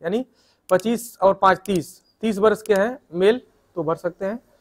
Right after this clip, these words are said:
और पाँच वर्ष इस पे अगर apply करते हैं तो बत्तीस वर्ष का कोई अगर महिला है, बत्तीस, तैंतीस वर्ष का तो भर सकता है,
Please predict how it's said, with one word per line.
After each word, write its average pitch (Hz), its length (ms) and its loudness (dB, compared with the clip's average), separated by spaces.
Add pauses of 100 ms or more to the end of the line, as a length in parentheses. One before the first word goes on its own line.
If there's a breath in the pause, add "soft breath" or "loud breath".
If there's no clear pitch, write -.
(320)
और 180 140 2
पाँच 196 260 2
वर्ष 190 200 0
इस 180 100 -8
पे 208 80 0
अगर 196 180 2
apply 185 420 0
करते 190 260 0
हैं 196 80 -4
तो 190 80 -8
बत्तीस 180 300 -6
वर्ष 175 220 -4
का 175 120 -6
कोई 170 200 -4
अगर 165 300 -4
महिला 156 360 -6
है, 190 140 -8 (120)
बत्तीस, 170 280 -14
तैंतीस 180 300 -6
वर्ष 165 220 -2
का 220 140 -6 (520)
तो 170 80 -10
भर 160 140 0
सकता 156 300 -6
है, 214 200 -2